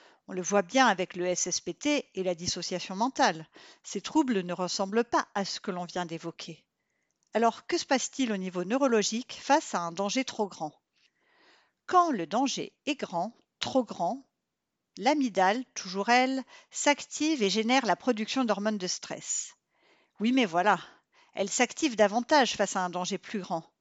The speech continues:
Donc, les quantités d'hormones de stress diffusées dans l'organisme sont aussi plus importantes. Et c'est là que le bât blesse. Trop d'adrénaline, trop de cortisol, c'est mauvais pour le corps. Ça finit par l'empoisonner,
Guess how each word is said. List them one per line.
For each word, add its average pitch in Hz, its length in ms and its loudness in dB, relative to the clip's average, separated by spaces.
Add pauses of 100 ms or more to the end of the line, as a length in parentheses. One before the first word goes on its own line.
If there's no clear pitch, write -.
(300)
Donc, 247 400 -2
les 180 220 -6
quantités 277 520 -4
d'hormones 226 360 0
de 196 100 -4
stress - 400 -4
diffusées 214 400 -4
dans 160 120 -6
l'organisme 208 680 -2
sont - 160 -4
aussi 214 280 -2
plus - 360 -2
importantes. - 800 -4 (400)
Et 233 100 -2
c'est 226 160 0
là 233 100 4
que - 140 -4
le 190 60 0
bât 180 160 0
blesse. - 480 -8 (500)
Trop 185 240 -4
d'adrénaline, 233 920 0 (140)
trop - 180 -4
de 180 80 -8
cortisol, 220 800 -4 (320)
c'est - 160 -4
mauvais 233 320 2
pour 185 200 -2
le 170 100 -4
corps. - 480 -6 (440)
Ça - 160 -2
finit 220 280 0
par 185 180 0
l'empoisonner, 190 760 -2